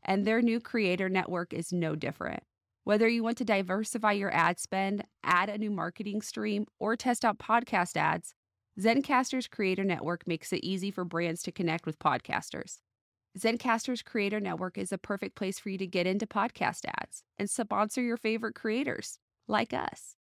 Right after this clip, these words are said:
So stop wasting advertising dollars on ad campaigns that aren't targeting your niche audience. Let Zencastr's creator network match you with podcasters who can ensure that your target audience is being reached.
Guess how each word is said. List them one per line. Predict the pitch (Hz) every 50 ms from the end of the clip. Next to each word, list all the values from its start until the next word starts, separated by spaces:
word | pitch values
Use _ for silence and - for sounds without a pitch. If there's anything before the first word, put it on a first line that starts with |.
| _ _
So | - - 269 254
stop | - - - - 277 240 247 262 -
wasting | 262 269 277 - - 262 240
advertising | - 196 208 202 214 208 233 202 196 - 202 185
dollars | 185 180 175 175 175 180 - 185
on | 180 170
ad | - 165 165 170 -
campaigns | - 185 170 - - 180 165 165 165 - -
that | - -
aren't | - 190 202 208 - -
targeting | - 202 185 190 196 196 185 175 180
your | 180 175 165
niche | 165 160 156 170 - -
audience. | - - 156 156 147 139 - - - - - - - _ _ _ _ _ _ _ _ _ _ _ -
Let | 202 208 208
Zencastr's | 185 - 208 196 214 220 - 226 208 208 214 - 233 220 -
creator | - - - 196 185 185 202 214 208
network | 208 185 - 156 165 175 - -
match | 196 185 170 190 247 - - 262
you | 220
with | 190 180 175
podcasters | - - 165 165 170 - - 160 160 170 - - 180 175 - - -
who | - 226 214
can | - 262 226
ensure | 220 208 - - - - 240 240 262
that | 247 220 202 190
your | 196 185
target | 180 - - - 196 196 185 196 - -
audience | - 175 185 208 208 202 185 175 -
is | 170 165 -
being | - 175 180 185 170 160
reached. | 156 165 220 226 - - - - - -